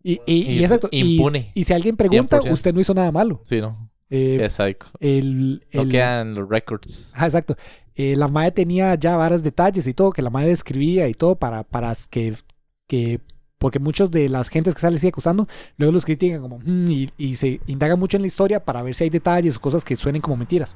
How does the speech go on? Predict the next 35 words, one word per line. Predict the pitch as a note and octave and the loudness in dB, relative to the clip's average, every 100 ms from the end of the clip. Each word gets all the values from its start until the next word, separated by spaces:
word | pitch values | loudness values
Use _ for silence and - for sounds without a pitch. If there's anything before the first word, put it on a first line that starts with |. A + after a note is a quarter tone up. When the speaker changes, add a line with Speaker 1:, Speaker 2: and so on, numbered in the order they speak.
| - | -6
Speaker 2:
Sí, | B2+ | -4
lo | G#2+ | -4
ponen | - A#2+ A2+ | -6 -12 -12
en | G#2 | -6
duda. | A2 A2 - | -6 -6 -6
Speaker 1:
Exacto, | D#3 F#3 - | 0 0 0
entonces | B2+ D3 D3+ | -4 -4 -2
la | E3 | -2
mae | E3 | -2
había | E3+ D#3+ E3+ D#3+ | 0 0 2 2
dado | E3 F3 | 2 2
un | E3+ | 2
montón | E3+ D#3+ E3 | 0 0 2
de, | E3+ D3 B2+ - | 2 2 0 -4
de, | B2+ B2 A#2+ A#2 A2+ - | -6 -4 -4 -6 -10 -4
Speaker 2:
De | G#2+ | 0
Speaker 1:
de | C#3 | 0
detalles | C3+ - F3 F3+ D#3 | 0 0 0 0 0
y | |
de | A#2 | 0
Speaker 2:
evidencia. | G#2 A2 A#2+ G#2 | 2 2 2 -2
Speaker 1:
cosas. | - | -4
Exacto, | F#3 F#3 C#3+ | -2 0 0
de | |
evidencia. | B2 D3+ F3+ A#3+ - - - - | 0 0 0 -2 -6 -12 -20 -4
Entre | E3 E3 G3 | -2 0 0
las | F#3+ | 2
cosas | G3 F#3+ | 0 0
que | G3+ | 2
la | F3+ | 2
mae | F3 | 2
mencionaba | F3+ E3+ F3+ F3 F#3 G3+ | 2 0 2 0 0 -2
es | C#3+ - | -6 -4
que | D#3+ D#3 C3+ - | 0 2 2 -2
el | C#3 B2 A#2+ A#2+ A#2+ A2+ A2+ | -4 -4 -4 -6 -8 -14 -20